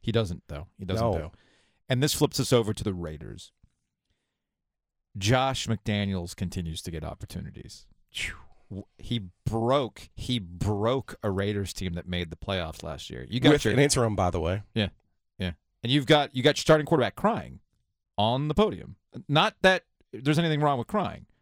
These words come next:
Speaker 1: That's not what I'm getting at here, is that you literally broke your quarterback.
Speaker 2: Derek
Speaker 1: He's
Speaker 2: Carr,
Speaker 1: in tears.
Speaker 2: who stood up last year and was the face of that
Speaker 1: Yep.
Speaker 2: franchise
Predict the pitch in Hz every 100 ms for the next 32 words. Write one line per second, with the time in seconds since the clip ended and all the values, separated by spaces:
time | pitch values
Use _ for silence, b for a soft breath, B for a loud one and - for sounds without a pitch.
0 | - 135 165 131 110 151 113 90 87 90
1 | 113 117 143 170 208 160 131 101 143 160
2 | - 135 - 147 113 107 143 131 120 -
3 | 117 110 214 - 240 147 82 - - 131
4 | - 139 127 123 110 110 - 110 101 95
5 | 92 107 101 101 95 - 101 - 90 87
6 | 80